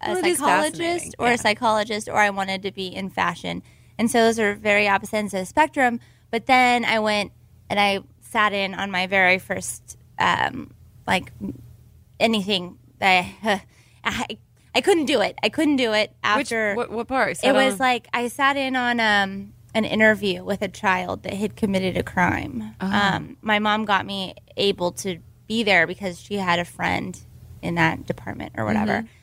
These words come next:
Speaker 2: I was just like, "I, I think I'm too empathetic, or maybe I'm just too young." I, I was just scared of it. So then I went to fashion, and, um,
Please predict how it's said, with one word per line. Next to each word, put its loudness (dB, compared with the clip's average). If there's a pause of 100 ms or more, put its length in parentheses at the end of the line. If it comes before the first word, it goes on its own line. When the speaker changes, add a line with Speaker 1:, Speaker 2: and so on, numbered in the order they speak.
(140)
Speaker 2:
I 4
was 0
just -2
like, 0 (100)
"I, 2
I 0
think -4
I'm -2
too -4
empathetic, -2
or 2
maybe -2
I'm 2
just -14
too -8
young." 0
I, 2
I 2
was -8
just -6
scared 0
of 2
it. -2 (340)
So -6
then 4
I 2
went -4
to -18
fashion, -4
and, -2
um, 0